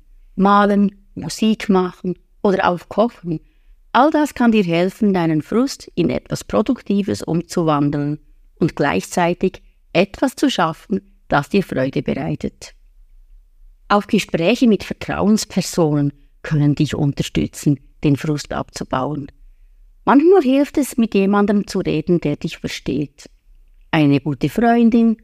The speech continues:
oder ein guter Freund kann dir zuhören und manchmal reicht es, die eigenen Gedanken laut auszusprechen, um wieder in die Balance zu kommen.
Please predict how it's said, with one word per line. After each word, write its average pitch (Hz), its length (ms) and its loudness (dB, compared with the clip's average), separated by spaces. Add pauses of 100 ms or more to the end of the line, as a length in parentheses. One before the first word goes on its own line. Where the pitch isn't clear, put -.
(120)
oder 208 240 2
ein 190 160 4
guter - 280 -4
Freund 143 560 -2 (200)
kann 131 220 0
dir 139 160 -2
zuhören 240 720 2 (580)
und 208 160 6
manchmal 208 480 4
reicht 143 420 -4
es, 185 140 -4
die - 160 -8
eigenen 196 360 0
Gedanken 175 600 0
laut 156 440 -4
auszusprechen, 156 920 -2 (360)
um 240 160 8
wieder 185 220 4
in 170 160 2
die 190 100 0
Balance 143 440 0
zu - 120 -6
kommen. 135 500 -4